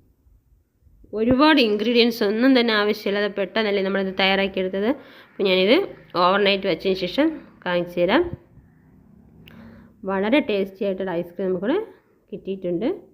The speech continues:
എല്ലാവരും ഇതുപോലെ ഒന്ന് തയ്യാറാക്കി നോക്കണേ. ഒരു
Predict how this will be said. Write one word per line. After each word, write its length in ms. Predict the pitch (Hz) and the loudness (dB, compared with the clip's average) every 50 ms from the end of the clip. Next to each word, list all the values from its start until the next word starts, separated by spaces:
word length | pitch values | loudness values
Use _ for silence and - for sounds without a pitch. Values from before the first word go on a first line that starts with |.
| _ _ _ _ _ _ _ _ _ _ - 175 | _ _ _ _ _ _ _ _ _ _ -14 -10
എല്ലാവരും 440 | 185 220 269 320 294 180 180 202 208 180 | -6 -2 0 0 0 0 -2 -4 -4 -4
ഇതുപോലെ 300 | 170 196 196 190 185 175 170 170 | -6 -6 -6 -6 -4 -4 -4 -4
ഒന്ന് 120 | 226 302 302 - | -4 -4 -4 -6
തയ്യാറാക്കി 460 | 196 160 165 175 185 196 196 190 196 196 175 | -8 -8 -8 -6 -6 -6 -8 -8 -8 -8 -8
നോക്കണേ. 320 | - 156 - - 208 302 349 - - - - - - _ _ _ _ - | -8 -10 -8 -8 -8 -8 -8 -10 -14 -20 -20 -20 -20 _ _ _ _ -4
ഒരു 80 | 226 | -4